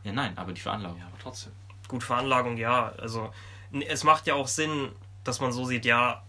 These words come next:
Speaker 3: eine Mutter, die psychisch beschädigt ist, wird sehr wahrscheinlich auch ein Kind kriegen, das auch nicht so normal ist, weißt du?
Speaker 1: Ja.
Speaker 3: Das,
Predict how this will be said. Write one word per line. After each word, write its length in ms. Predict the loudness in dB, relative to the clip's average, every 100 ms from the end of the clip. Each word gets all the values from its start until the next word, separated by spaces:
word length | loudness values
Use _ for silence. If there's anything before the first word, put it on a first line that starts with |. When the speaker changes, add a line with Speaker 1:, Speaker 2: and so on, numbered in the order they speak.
| -10
Speaker 3:
eine 120 | -10 -10 -8
Mutter, 320 | -2 0 2
die 100 | 0
psychisch 320 | 0 -2 -2
beschädigt 400 | -2 -2 0 0
ist, 280 | 0 -4 -4 -4
wird 140 | 0
sehr 100 | 2
wahrscheinlich 300 | 2 2 2
auch 100 | 0
ein 100 | -2
Kind 320 | -2 -2 -2 -4
kriegen, 280 | -2 -2
das 140 | -2 2
auch 300 | 2 2 0
nicht 220 | -2 0
so 160 | 2 4
normal 440 | 4 4 4 2
ist, 240 | -4 -6 -2
weißt 240 | -2 -2
du? 40 |
Speaker 1:
Ja. 180 | -4 -4 -8 -16 -6
Speaker 3:
Das, 420 | -2 -2 -4 -8